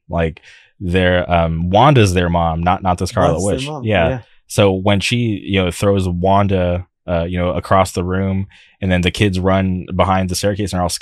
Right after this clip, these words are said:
Speaker 2: they
Speaker 1: scared.
Speaker 2: start throwing, they start throwing toys at her.
Speaker 1: Yeah, and Wanda's just, like, trying not to get frustrated, but they're just, like, trying to protect their own mom 'cause she's not their mom. And then when she snaps at them and scares them, then she kinda realizes, like, "Oh shit,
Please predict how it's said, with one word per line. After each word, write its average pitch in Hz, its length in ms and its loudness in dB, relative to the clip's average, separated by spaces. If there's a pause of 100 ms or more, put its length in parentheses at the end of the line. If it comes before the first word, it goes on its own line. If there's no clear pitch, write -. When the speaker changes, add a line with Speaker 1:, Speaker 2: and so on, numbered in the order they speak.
(100)
Speaker 2:
they 131 80 4
Speaker 1:
scared. 95 60 2
Speaker 2:
start 131 260 2
throwing, 131 340 2
they 120 120 -2
start 139 200 -2
throwing 131 220 -4
toys 165 320 -2
at 107 100 -6
her. 87 160 -14 (120)
Speaker 1:
Yeah, 104 140 0
and 95 220 0
Wanda's 98 360 2
just, 101 180 -2
like, 95 180 -2
trying 107 360 -2
not 95 200 0
to - 60 -18
get 101 160 -4
frustrated, 95 580 0
but 87 200 -2 (480)
they're 98 260 -2
just, 90 100 -4
like, 90 120 -4 (240)
trying 107 160 0
to 95 80 2
protect 95 320 -2
their 98 140 4
own 170 180 6
mom 85 320 4
'cause - 100 -4
she's 123 220 4
not 107 220 2
their 98 120 0
mom. 95 500 4 (380)
And 98 100 0
then 95 80 2
when 95 120 2
she - 180 -2
snaps 110 460 -2
at 90 80 -4
them 85 340 -2 (100)
and 92 140 -4
scares 113 380 0
them, 87 480 -2 (520)
then 95 140 -2
she 98 100 -4
kinda 95 160 0
realizes, 95 280 0
like, 80 160 -6
"Oh 101 120 -2
shit, 95 500 -6